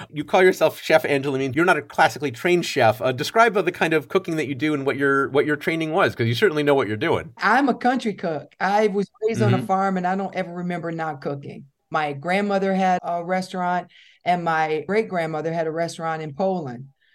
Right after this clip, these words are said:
Speaker 2: It's just in me.
Speaker 1: Uh, you actually wrote a cookbook, uh, on vegan cooking as well.
Speaker 2: Absolutely. Eighty-five vegan recipes you didn't know you craved. And it's just a simp-, it's a very simple book. You like meat because you season it with plants.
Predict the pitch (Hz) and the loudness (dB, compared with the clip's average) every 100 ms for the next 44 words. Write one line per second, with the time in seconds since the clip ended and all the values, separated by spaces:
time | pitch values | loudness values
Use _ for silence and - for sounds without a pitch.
0 | _ _ _ 185 185 - 190 190 202 226 | _ _ _ -6 -4 -4 -4 -2 2 2
1 | 180 151 165 175 208 214 208 190 180 285 | 0 2 4 6 6 4 6 6 4 0
2 | 302 - 123 117 120 113 117 117 113 113 | -2 2 2 6 6 6 4 0 0 -2
3 | 113 117 123 123 123 165 185 190 202 214 | -2 -4 -2 -2 -2 4 4 4 0 0
4 | 214 180 - 214 240 - 208 202 190 196 | 2 -2 -2 -2 -2 -2 0 0 -2 -6
5 | 180 185 185 190 185 185 180 165 135 185 | -6 -6 -6 -8 -8 -8 -12 -14 -6 -4
6 | 175 175 160 156 139 - 143 135 - _ | -2 -2 -4 -8 -12 -10 -8 -10 -14 _
7 | _ _ _ 165 165 170 - 190 - 165 | _ _ _ -4 -2 -4 -4 -6 -6 -10
8 | - 214 196 - - 156 180 202 214 214 | -4 -4 -4 -10 -8 -6 -2 0 -2 -2
9 | 202 190 185 185 185 180 - - 262 277 | -6 -4 -4 -4 -6 -8 -20 -4 -2 2
10 | 269 214 214 240 240 180 185 196 180 - | 0 0 0 0 -2 -6 -6 -6 -6 -6
11 | 214 202 190 185 151 143 180 175 151 - | -4 -2 -2 -4 -6 -8 -6 -4 -4 -8
12 | - - | -14 -20